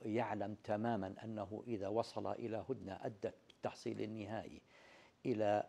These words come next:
آه، وقف إطلاق نار بطريقة أو بأخرى، فإن ذلك يعتبر انتحار سياسي بالنسبة له. هو يريد أن يخدع الجميع من أن انتصاره في رفح الآن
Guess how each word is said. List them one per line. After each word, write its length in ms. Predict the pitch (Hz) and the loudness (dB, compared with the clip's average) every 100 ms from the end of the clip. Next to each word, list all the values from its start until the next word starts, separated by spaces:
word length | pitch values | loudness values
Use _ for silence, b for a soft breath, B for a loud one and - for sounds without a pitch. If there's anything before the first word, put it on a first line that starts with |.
| - 123 | -2 -2
آه، 220 | 107 101 | 0 2
وقف 300 | 117 - - | 0 0 -4
إطلاق 380 | 127 127 120 - | -2 4 4 4
نار 220 | 117 98 - | 2 2 -2
بطريقة 440 | - 113 120 - 104 | -6 0 0 0 -2
أو 100 | 113 | -2
بأخرى، 560 | 104 113 110 - 107 117 b b b | 0 -2 -2 -2 -2 -2 b b b
فإن 320 | - - 120 107 | 0 2 2 2
ذلك 500 | 104 120 113 107 101 | 4 4 4 2 0
يعتبر 600 | 104 110 - - 110 - | 2 0 0 0 0 -2
انتحار 460 | 107 - - 113 101 | -6 -6 0 2 2
سياسي 480 | - 104 107 - | -2 0 0 -2
بالنسبة 460 | 90 98 104 - 107 | -2 -2 -2 0 0
له. 160 | 98 - - b b b b b - - | 0 -6 -12 b b b b b -10 4
هو 280 | 151 131 127 135 | 8 10 8 6
يريد 400 | 123 143 127 - | 6 6 4 2
أن 120 | 127 | 2
يخدع 340 | 127 110 98 | 2 2 2
الجميع 480 | 117 101 107 123 123 | 4 2 2 2 0
من 220 | 107 104 | -2 -2
أن 240 | 139 123 107 | 0 0 0
انتصاره 760 | 113 110 120 - 139 104 95 | -2 -4 -4 2 4 4 2
في 260 | - 131 110 | 0 2 4
رفح 360 | 117 - 120 | 4 2 0
الآن 420 | 101 90 123 123 | 0 0 0 0